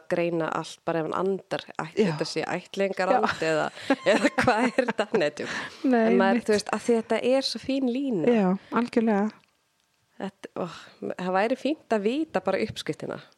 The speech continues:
Speaker 2: Algjörlega,
Speaker 1: Bara, já,
Speaker 2: algjörlega.
Speaker 1: þetta er hegðun sem að ég get stílað á þetta.
Speaker 2: Já, akkúrat.
Speaker 1: En hérna, já, þetta er ótrúlega magna að heyra sögun ykkar.
Speaker 2: Já, og svo eru
Speaker 1: Því
Speaker 2: bara
Speaker 1: ég
Speaker 2: líka
Speaker 1: sagði.
Speaker 2: þessi útskýringar, þú veist, á hegðun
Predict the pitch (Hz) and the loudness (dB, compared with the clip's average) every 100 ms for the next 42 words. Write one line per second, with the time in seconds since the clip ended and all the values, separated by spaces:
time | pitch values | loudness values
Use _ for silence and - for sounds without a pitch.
0 | - 214 208 190 175 165 190 190 196 196 | -4 -4 0 0 0 0 0 2 2 2
1 | 247 - - 233 233 226 214 214 208 190 | 0 -4 -4 -4 0 0 0 -2 0 2
2 | 180 175 175 - - 170 156 147 - 143 | 0 0 -6 -6 -4 -4 -4 -6 -8 -12
3 | 139 - - 254 226 - - - 214 - | -12 -10 0 2 2 -2 -8 -4 -4 -2
4 | 196 185 - 165 - - 202 196 196 190 | -2 -2 -4 -12 -12 -4 -2 0 0 0
5 | 190 185 175 - _ _ _ _ _ _ | 2 2 0 -4 _ _ _ _ _ _
6 | 190 185 151 165 190 - 196 - 220 - | 0 2 2 2 0 2 0 2 -2 -2
7 | 220 190 185 226 - 165 156 156 - - | 0 2 2 0 0 0 0 -2 -8 -18
8 | - 196 - - 190 214 226 170 165 233 | -8 -4 -4 -4 -2 0 0 0 -2 -8
9 | _ _ - - 208 214 185 160 - 151 | _ _ -10 -4 -2 -2 -2 -4 -6 -10
10 | - - _ - 220 202 202 - 208 202 | -10 -18 _ 0 2 4 2 4 4 4
11 | 208 202 202 202 208 208 202 196 196 196 | 2 0 0 2 0 0 0 0 0 0
12 | 220 - - 240 233 233 - - - - | 0 0 0 0 0 0 -2 -14 -16 -10
13 | - 240 - 233 226 233 247 233 247 | -2 0 2 2 2 2 0 0 -2